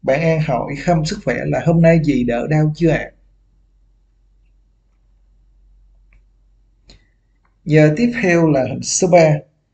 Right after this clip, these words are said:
Hình số ba là bạn Hà đang nhường phòng ngủ của mình cho các em của mình.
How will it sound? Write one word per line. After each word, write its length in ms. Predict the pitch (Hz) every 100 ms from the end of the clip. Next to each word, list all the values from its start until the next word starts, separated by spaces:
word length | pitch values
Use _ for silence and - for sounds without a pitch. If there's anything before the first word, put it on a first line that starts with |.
| _ _ -
Hình 100 | 156
số 180 | 180 220
ba 260 | 185 180
là 160 | 160 127
bạn 200 | 120 123
Hà 320 | - 147 127 127
đang 200 | 165 180
nhường 200 | 170 160 -
phòng 180 | 131 120
ngủ 220 | 117 -
của 100 | 175
mình 140 | 156 120
cho 140 | - 147
các 80 | 139
em 260 | 160 147 147
của 60 | 151
mình. 160 | 151